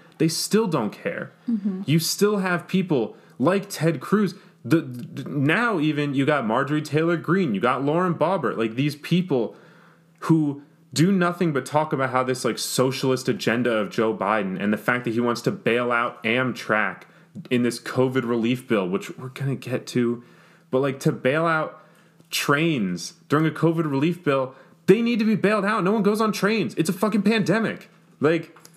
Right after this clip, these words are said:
Speaker 1: you, n-, no one's going on trains. They're not making any money. But that infrastructure is important. It, it's just, it's, it's this disingenuous idea that, like, everything is,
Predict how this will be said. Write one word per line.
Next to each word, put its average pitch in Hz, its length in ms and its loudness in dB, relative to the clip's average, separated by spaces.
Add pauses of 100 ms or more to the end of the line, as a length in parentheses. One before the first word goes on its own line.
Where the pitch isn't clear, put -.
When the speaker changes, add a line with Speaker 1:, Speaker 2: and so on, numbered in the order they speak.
(520)
Speaker 1:
you, 165 100 2
n-, 185 340 0
no 208 120 4
one's 208 120 0
going 214 200 2
on 196 80 0
trains. 208 260 2
They're 175 100 4
not 175 80 2
making 190 200 0
any 202 120 2
money. 170 360 0 (240)
But 151 100 4
that 185 140 4
infrastructure 190 600 0
is 175 120 0
important. 170 500 0 (380)
It, 147 160 2
it's 160 200 -2
just, 180 240 -2
it's, 151 260 -2
it's - 180 -2
this 147 180 -2
disingenuous 147 680 0
idea 120 280 0
that, 117 60 -2
like, 110 140 -2
everything 120 340 0
is, 107 300 -2